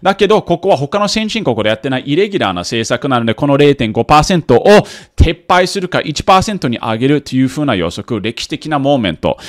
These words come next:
もしかして七月の二十七日にこれが発表される可能性もあるかもしれません。っ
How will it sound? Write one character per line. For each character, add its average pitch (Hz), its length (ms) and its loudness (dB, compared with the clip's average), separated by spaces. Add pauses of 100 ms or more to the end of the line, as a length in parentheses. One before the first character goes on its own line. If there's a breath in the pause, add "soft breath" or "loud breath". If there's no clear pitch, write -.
(140 loud breath)
も 180 140 2
し - 80 -4
か 131 120 0
し - 60 -6
て 135 100 0
七 - 240 -2
月 226 340 0
の 208 180 0 (160 loud breath)
二 185 160 -2
十 175 160 0
七 - 220 -6
日 220 200 -6
に 202 100 -6
こ 113 120 -8
れ 107 80 -4
が 101 100 -4
発 - 240 -8
表 101 140 -4
さ 104 100 -6
れ 104 80 -4
る 113 80 -6
可 - 160 -8
能 85 120 -8
性 98 160 -8
も 95 200 -8
あ 90 60 -4
る 80 120 -10
か 82 120 -10
も 101 120 -8
し - 140 -14
れ 73 100 -10
ま 76 160 -6
せ 98 320 -2
ん。 69 40 -10
っ - 40 -18